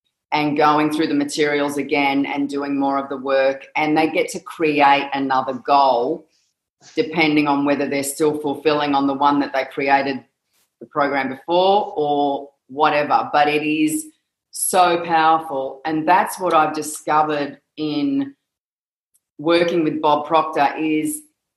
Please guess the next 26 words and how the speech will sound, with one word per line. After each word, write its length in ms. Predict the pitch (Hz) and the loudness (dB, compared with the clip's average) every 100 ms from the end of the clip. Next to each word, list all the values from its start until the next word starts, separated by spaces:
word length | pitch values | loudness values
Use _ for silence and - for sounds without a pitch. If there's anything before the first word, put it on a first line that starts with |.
| _ _ _ | _ _ _
his 300 | - 220 - | -10 -8 -8
teachings 580 | - 202 196 - 175 160 | -4 -2 -2 -2 -2 0
are 180 | 151 - | 0 2
all 260 | 160 165 165 | 2 4 2
about 380 | 160 147 139 143 | 2 2 0 -4
the 60 | |
power 540 | - 160 147 147 139 139 | -6 0 4 4 2 0
of 140 | 139 | -4
repetitively 1080 | 139 143 - - 175 165 160 151 131 135 135 | -6 -8 -8 -2 0 2 2 0 -4 -6 -6
studying 760 | - - 151 135 135 135 131 131 | -8 -6 0 0 0 -4 -6 -6
material 560 | 131 - 135 131 123 | -8 -8 -6 -6 -6
that 180 | 123 120 | -8 -10
works. 600 | 127 123 104 - - - _ _ _ _ - - | -8 -6 -6 -10 -16 -18 _ _ _ _ -18 -8
And 100 | 143 | -6
so 320 | 151 143 139 170 | -2 -2 0 0
every 320 | 175 175 170 | 0 0 0
day 100 | 165 | 2
I 280 | 151 139 131 | 2 2 -2
do 200 | 156 160 | -4 -2
the 100 | 165 | 2
work, 500 | 160 165 196 - - - | 2 2 0 -4 -12 -4
every 320 | 160 160 160 | -2 0 -2
day, 640 | 151 151 151 151 151 151 - _ _ _ | 2 2 2 2 -2 -4 -10 _ _ _
you 140 | 156 156 | -2 0
know, 360 | 151 143 143 143 | 2 0 0 2
I, 420 | 143 139 135 | 4 2 0